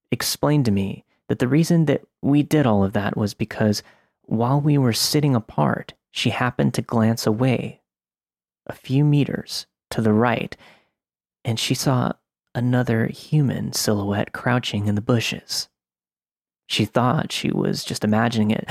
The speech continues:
until it moved closer to where I was sitting and seemed to be unaware that my friend was watching them. So she did not want to startle me or the person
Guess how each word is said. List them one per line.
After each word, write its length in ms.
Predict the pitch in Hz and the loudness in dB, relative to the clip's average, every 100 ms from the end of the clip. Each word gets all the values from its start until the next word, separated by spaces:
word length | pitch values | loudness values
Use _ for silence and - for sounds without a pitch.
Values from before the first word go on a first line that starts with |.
| - - | -12 -4
until 280 | 123 - 135 | -2 2 2
it 120 | - | 2
moved 260 | 123 117 - | 2 0 -4
closer 460 | - 139 131 - - | 0 0 0 -4 -6
to 160 | - | -4
where 400 | 104 98 101 107 _ - | -2 0 -4 -6 _ -6
I 160 | 120 | -2
was 160 | 123 104 | 0 0
sitting 440 | - - - - - _ _ - _ _ _ _ _ _ - | -2 -4 -10 -14 -20 _ _ -20 _ _ _ _ _ _ -4
and 280 | 123 135 135 | -2 0 -2
seemed 380 | - 131 131 | 0 2 2
to 100 | - | 0
be 160 | - - - | -2 0 2
unaware 420 | 127 117 131 104 | 2 4 2 2
that 140 | - | 0
my 100 | 104 | -4
friend 300 | 101 104 101 | -2 0 0
was 180 | 104 104 | 0 0
watching 460 | 117 113 - 104 113 | 0 -2 -2 -6 -6
them. 300 | - 165 - _ _ _ _ _ _ _ _ _ _ _ _ - | -10 -14 -20 _ _ _ _ _ _ _ _ _ _ _ _ -12
So 200 | - 110 | -2 0
she 200 | 104 113 | 2 0
did 180 | 120 117 | 2 4
not 340 | 110 123 - | 4 2 0
want 220 | 120 123 | 0 0
to 80 | - | -2
startle 440 | - - - 127 202 | -4 -2 2 4 4
me 220 | 202 220 | 2 0
or 220 | 127 135 | 2 0
the 80 | 151 | 0
person 640 | - 151 151 - - - | 0 0 0 -2 -2 -4